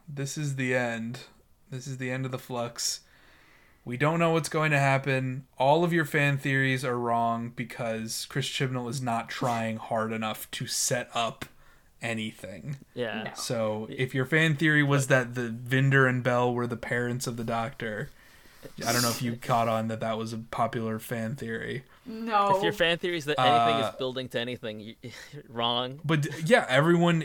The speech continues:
Speaker 1: if you thought anything was building to
Speaker 2: Anything.
Speaker 1: anything, you're
Speaker 2: You were
Speaker 1: wrong,
Speaker 2: wrong,
Speaker 1: because
Speaker 2: you
Speaker 1: he's
Speaker 2: dumb
Speaker 1: not,
Speaker 2: idiot. How did you think that
Speaker 1: he's
Speaker 2: if
Speaker 1: not thinking ahead.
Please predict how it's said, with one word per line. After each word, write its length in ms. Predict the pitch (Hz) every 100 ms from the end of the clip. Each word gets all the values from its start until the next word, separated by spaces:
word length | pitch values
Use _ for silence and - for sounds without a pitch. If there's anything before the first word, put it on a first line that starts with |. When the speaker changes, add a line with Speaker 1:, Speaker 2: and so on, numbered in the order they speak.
| -
Speaker 1:
if 180 | 147 165
you 120 | 160
thought 400 | 135 151 202 -
anything 380 | 160 214 190 190
was 160 | 175
building 320 | 156 220 208 143
to 60 | 123
Speaker 2:
Anything. 160 | 123
Speaker 1:
anything, 180 | 120 120
you're 160 | 120 123
Speaker 2:
You 60 |
were 80 | 123 180 202 135
Speaker 1:
wrong, 60 | 127
Speaker 2:
wrong, 240 | 165 165
Speaker 1:
because 200 | 123 156
Speaker 2:
you 60 | 131
Speaker 1:
he's 140 | 160
Speaker 2:
dumb 140 | 147 170 208 185
Speaker 1:
not, 80 | 139
Speaker 2:
idiot. 440 | 170 208 131 110
How 180 | 127 156
did 140 | 165
you 80 | 165
think 300 | - 170 151
that 180 | 156 156
Speaker 1:
he's 100 | 170
Speaker 2:
if 40 |
Speaker 1:
not 160 | 214 220
thinking 400 | - 240 226 208
ahead. 580 | 185 220 247 202 127